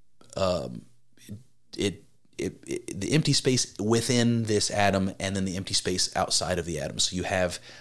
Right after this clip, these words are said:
a little nothing inside of this atom that's contained by the matter, something like that. That's the one image. The, the next image is that nothing is continuous. So the nothing inside the atom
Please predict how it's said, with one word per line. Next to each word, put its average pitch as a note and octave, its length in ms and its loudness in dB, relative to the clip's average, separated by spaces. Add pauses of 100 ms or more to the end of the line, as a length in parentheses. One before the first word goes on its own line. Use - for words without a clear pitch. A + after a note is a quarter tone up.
(120)
a F#2+ 120 -2
little D#3+ 540 8
nothing C#3+ 400 4
inside G#2 420 4
of F#2 80 -2
this F#2 180 0
atom F#2 300 0
that's F2 180 -2
contained G#2 640 0
by F#2+ 200 2
the F2+ 100 -2
matter, E2+ 440 -2
something - 300 2
like F#2+ 180 -4
that. F2 180 -4
That's - 200 0
the B2 80 4
one A#2 180 4
image. F2+ 340 -2 (880)
The, B2 160 2
the C#3+ 160 2
next A3+ 340 2 (260)
image A2 480 6
is G#2 520 2 (960)
that A2+ 160 -2
nothing C3 340 6
is A2+ 140 4
continuous. - 800 2 (320)
So F#2 460 2 (340)
the F#2+ 80 0
nothing B2+ 340 4
inside A2+ 340 4
the G#2+ 120 6
atom A2 380 4